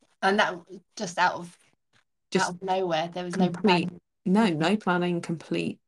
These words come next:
Speaker 2: coincidence. And then my parents, my dad and my stepmom got married, uh, during,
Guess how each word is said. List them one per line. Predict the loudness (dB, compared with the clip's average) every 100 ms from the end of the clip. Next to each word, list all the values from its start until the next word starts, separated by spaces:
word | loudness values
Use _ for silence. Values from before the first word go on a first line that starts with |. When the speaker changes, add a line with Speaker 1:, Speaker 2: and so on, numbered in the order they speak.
| -10
Speaker 2:
coincidence. | -4 -4 -4 -6 -8 -8 -12 -14 -20 _ _ _ _ -8
And | -2
then | 0
my | 0
parents, | 0 0 -2 -4 -12 -10
my | -6
dad | -4 -4
and | -4
my | -6
stepmom | -8 -8 -8 -6
got | -6
married, | -4 -4 -4 -6 -8
uh, | -8 -6 -6
during, | -6 -6 -6 -8 -10